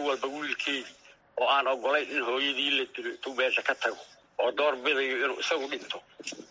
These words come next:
Oo meesha ku dhinto door bidayo ayaan maaragtay hadda, eh, heennay. Kuwaas ayaana xoraynta gelay.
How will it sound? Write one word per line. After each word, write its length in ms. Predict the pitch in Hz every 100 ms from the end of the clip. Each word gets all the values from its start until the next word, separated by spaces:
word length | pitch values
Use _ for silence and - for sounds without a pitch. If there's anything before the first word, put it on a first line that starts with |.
| - - -
Oo 80 | -
meesha 260 | 131 - -
ku 120 | 147
dhinto 260 | 143 113 120
door 200 | 117 123
bidayo 340 | 127 135 131 123
ayaan 300 | 127 131 120
maaragtay 380 | - - - -
hadda, 280 | 110 - 113 -
eh, 240 | 113 107 - - - - -
heennay. 420 | 117 120 - 147 - - - - - - - -
Kuwaas 320 | 156 139 139
ayaana 340 | - 135 131 131
xoraynta 440 | 117 127 135 117
gelay. 340 | 107 120 104